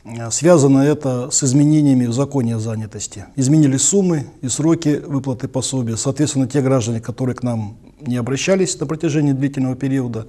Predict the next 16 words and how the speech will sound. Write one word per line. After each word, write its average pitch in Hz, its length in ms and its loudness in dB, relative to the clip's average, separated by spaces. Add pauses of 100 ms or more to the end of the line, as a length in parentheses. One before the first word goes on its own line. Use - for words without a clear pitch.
(420)
заинтересовавшись 131 760 2
изменениями, 151 560 0
обратились 123 480 0
в - 60 -8
Службу 113 240 -4
занятости, 110 460 -6
что, 160 260 -6
в - 40 -4
свою 139 220 0
очередь, 147 300 -2
и 120 40 -6
повлияло 123 580 -2 (540)
на 135 120 6
рост, 147 340 2
э, 107 400 -8 (480)
обращений. 110 640 -6